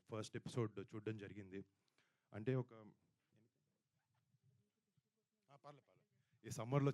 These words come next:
చెమటలు వస్తుంటే ఏం చేయలేం. పర్లే, పర్లే, వద్దు, అలవాటు అయిపోయింది. ఆ, అంటే, ఆ,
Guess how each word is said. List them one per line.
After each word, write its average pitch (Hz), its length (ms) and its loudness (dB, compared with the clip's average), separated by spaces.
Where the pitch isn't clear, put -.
చెమటలు 113 240 -2
వస్తుంటే 104 320 -4
ఏం 101 180 -8
చేయలేం. 95 220 -4
పర్లే, 107 160 -4
పర్లే, 73 180 -20
వద్దు, 92 240 -4
అలవాటు 104 220 -2
అయిపోయింది. 90 300 -8
ఆ, 98 240 -4
అంటే, 160 280 6
ఆ, 107 240 6